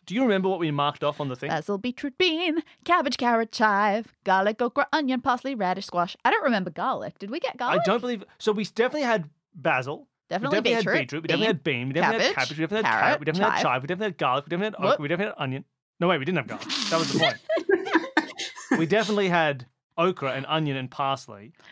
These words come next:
Speaker 1: We did radish. Oh,
Speaker 2: Did
Speaker 1: did we do radish?
Speaker 2: squash.
Speaker 1: We did squash?
Speaker 2: Yeah.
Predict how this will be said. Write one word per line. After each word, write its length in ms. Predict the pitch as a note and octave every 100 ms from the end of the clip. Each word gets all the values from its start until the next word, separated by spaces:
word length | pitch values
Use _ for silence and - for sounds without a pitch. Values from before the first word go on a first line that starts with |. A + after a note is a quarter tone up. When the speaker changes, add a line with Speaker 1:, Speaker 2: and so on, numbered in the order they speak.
| -
Speaker 1:
We 60 | D3
did 160 | G3+
radish. 600 | E3+ F3+ E3+ C3+ F#3 - -
Oh, 60 |
Speaker 2:
Did 100 | G#3
Speaker 1:
did 100 | G#3 A#3+
we 60 |
do 60 | G#3+
radish? 220 | A3+ - -
Speaker 2:
squash. 80 | F3
Speaker 1:
We 60 |
did 140 | E3+ E3+
squash? 360 | D#3+ E3+ A#3
Speaker 2:
Yeah. 260 | A3 G#3